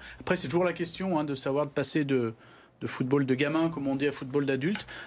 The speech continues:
Bah, lui, là, il va, euh, il franchit la, la, la marche aussi vite qu'il, euh, qu'il court. Et puis, mine de rien, bah, il a quand même des, des sacrés stats depuis le début de la,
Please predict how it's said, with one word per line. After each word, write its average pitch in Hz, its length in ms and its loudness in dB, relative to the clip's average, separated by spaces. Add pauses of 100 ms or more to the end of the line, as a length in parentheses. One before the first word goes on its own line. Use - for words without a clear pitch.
Bah, 120 120 4
lui, 143 220 4
là, 147 260 2
il 117 340 -2
va, 127 220 0
euh, 110 460 -2
il 120 140 0
franchit 165 400 0
la, 135 260 2
la, 107 280 0
la 123 100 0
marche 156 360 -2 (180)
aussi 185 260 0
vite 196 220 -4
qu'il, 156 240 0
euh, 143 160 0 (360)
qu'il 139 200 0
court. 175 240 2
Et - 20 2
puis, 131 160 -8
mine 135 160 -2
de 131 80 0
rien, 123 260 2
bah, 117 280 0
il 110 100 -2
a 113 60 -2
quand - 100 -6
même 131 140 2
des, 110 240 -2
des 110 100 -2
sacrés 143 300 -2
stats 147 180 -2
depuis 123 240 -4
le 123 80 -4
début 120 200 0
de 120 80 -2
la, 110 280 -2